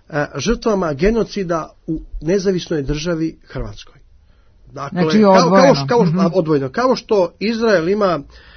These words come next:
Speaker 1: e, memorijalni centar žrtava genocida, odnosno hon-, holokausta nad jevrejskim narodom, da mi imamo muzej žrtava genocida N D H, dakle, tu nisu uključeni, e, e, Njemci, znači to je bila jedna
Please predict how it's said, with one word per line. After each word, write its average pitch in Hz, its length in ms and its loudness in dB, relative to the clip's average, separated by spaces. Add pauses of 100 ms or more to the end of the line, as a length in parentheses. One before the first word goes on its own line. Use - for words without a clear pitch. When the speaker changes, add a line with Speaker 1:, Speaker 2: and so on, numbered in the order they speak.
(160)
Speaker 1:
e, 156 180 -4 (100)
memorijalni 175 600 2
centar 180 420 0 (320)
žrtava 160 420 -2
genocida, 185 460 -2
odnosno 170 280 -2
hon-, 175 400 -4
holokausta 165 680 -2
nad 147 180 -6
jevrejskim 147 540 -2
narodom, 139 560 -4 (340)
da 135 100 -4
mi 165 100 0
imamo 226 240 2
muzej 202 420 0
žrtava 185 500 -4
genocida 185 760 -4 (300)
N 196 180 0
D 160 160 -2
H, 185 420 -2 (340)
dakle, 156 360 -2 (380)
tu 220 160 0
nisu 185 300 0
uključeni, 143 580 -4 (540)
e, 139 80 -6
e, 139 460 -4
Njemci, 208 540 4
znači 160 300 -4
to 165 160 -2
je 156 80 0
bila 160 300 0
jedna 151 360 -2